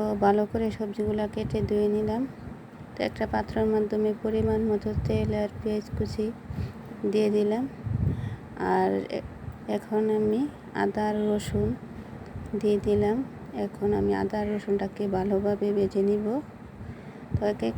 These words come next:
করে সব ময় মশলা দিয়ে দিব, দিয়ে হালকা একটু পানি দিয়ে দিব, দিয়ে ভালো করে মশলাটাকে আমি কষে নেব। মশলাটা ভালো করে কষানোর পরে তারপরে আমি সবজিগুলা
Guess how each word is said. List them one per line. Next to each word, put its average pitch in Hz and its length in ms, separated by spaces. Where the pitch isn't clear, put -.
করে 214 240
সব 208 220
ময় 208 220
মশলা 202 580
দিয়ে 208 160
দিব, 214 220
দিয়ে 208 260
হালকা 202 460
একটু - 240
পানি 214 280
দিয়ে 202 200
দিব, 208 240
দিয়ে 220 200
ভালো 202 240
করে 226 240
মশলাটাকে 208 760
আমি 196 200
কষে 208 320
নেব। 180 200
মশলাটা 220 760
ভালো 208 260
করে 220 160
কষানোর 208 520
পরে 214 280
তারপরে 208 520
আমি 196 180
সবজিগুলা 196 680